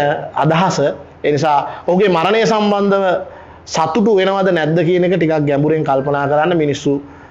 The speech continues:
සතුටු වෙන අය ඉන්නවා නම් ඔවුන් වැරදි කියන්න කලින් ඇයි එහෙම සතුටු වෙන්නේ කියන එක නැවත හිතන්න වෙනවා. කෙසේ වෙතත් නැවතත් අවසාන වශයෙන් අපි කියන්නේ කාගේවත් මරණයකදී අපි සතුටු වෙන්න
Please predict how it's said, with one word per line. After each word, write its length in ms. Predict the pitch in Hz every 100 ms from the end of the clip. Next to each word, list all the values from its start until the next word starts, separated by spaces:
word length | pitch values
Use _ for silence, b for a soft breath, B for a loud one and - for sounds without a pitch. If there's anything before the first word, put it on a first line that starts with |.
| -
සතුටු 360 | 156 151 196
වෙන 140 | 190 190
අය 420 | 175 170 143 165 202 202 -
ඉන්නවා 400 | 170 170 175 160
නම් 200 | 160 185
ඔවුන් 280 | 165 165 170
වැරදි 400 | 151 151 175 185
කියන්න 280 | 165 165 165
කලින් 380 | 156 156 175 175
ඇයි 240 | 143 180
එහෙම 140 | 165 156
සතුටු 320 | 147 139 151
වෙන්නේ 240 | 143 147
කියන 160 | 143 147
එක 100 | 139
නැවත 220 | 131 135
හිතන්න 340 | 135 131 147 165
වෙනවා. 340 | 185 214 226 - B B -
කෙසේ 320 | 208 320 254
වෙතත් 280 | 147 123 127 - -
නැවතත් 380 | 143 143 139 143
අවසාන 380 | 151 175 196 156
වශයෙන් 260 | 135 139
අපි 160 | 127 127
කියන්නේ 400 | 135 139 139 135 B B B
කාගේවත් 420 | - 165 170 156
මරණයකදී 520 | 143 143 156 156 156 151
අපි 180 | 139 139 B B -
සතුටු 420 | 147 147 180 196
වෙන්න 240 | 185 185